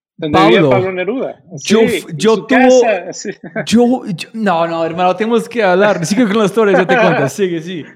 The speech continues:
Speaker 1: Wow, pues, pues yo decía, "Este cabrón que además, pues, escribe bien", pero eso, eso en ese momento no me importaba.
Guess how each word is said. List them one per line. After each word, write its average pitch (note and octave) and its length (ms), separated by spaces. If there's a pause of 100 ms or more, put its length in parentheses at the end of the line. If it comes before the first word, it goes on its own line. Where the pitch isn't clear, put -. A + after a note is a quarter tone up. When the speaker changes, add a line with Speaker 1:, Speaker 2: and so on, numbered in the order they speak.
Speaker 1:
Wow, E3+ 580
pues, E3 320
pues E3 260
yo F#3 160
decía, G3 640
"Este - 140
cabrón F#3+ 240
que G3 100
además, E3+ 540
pues, C3 180
escribe E3+ 380
bien", G3+ 260
pero E3 140
eso, D#3+ 260
eso D3 280
en E3 80
ese D#3 140
momento D#3 320
no D#3+ 100
me D#3+ 60
importaba. D#3+ 560